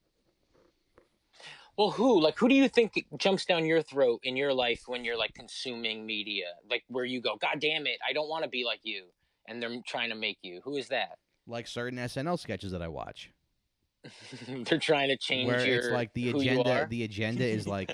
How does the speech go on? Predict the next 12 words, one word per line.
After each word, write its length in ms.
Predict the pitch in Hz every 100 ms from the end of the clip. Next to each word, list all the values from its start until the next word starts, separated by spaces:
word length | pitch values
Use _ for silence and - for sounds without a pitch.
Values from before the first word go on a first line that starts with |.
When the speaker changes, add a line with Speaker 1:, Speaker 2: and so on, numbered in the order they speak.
| -
Speaker 1:
<laughs> 160 | - -
Speaker 2:
the 80 | 113 -
Democratic 760 | 107 123 143 123 120 117 -
Party, 500 | - 117 110 95 85
not, 300 | 98 131 127
not 300 | 123 127 110
Democrats, 540 | 107 120 113 - 85 -
but 140 | 101
the 80 | 95
Democratic 760 | 92 101 110 104 107 104 95 -
Party 520 | 104 101 98 80 92 _ _ _ _ _ _ _ _ _ _ -
is 400 | 120 110 92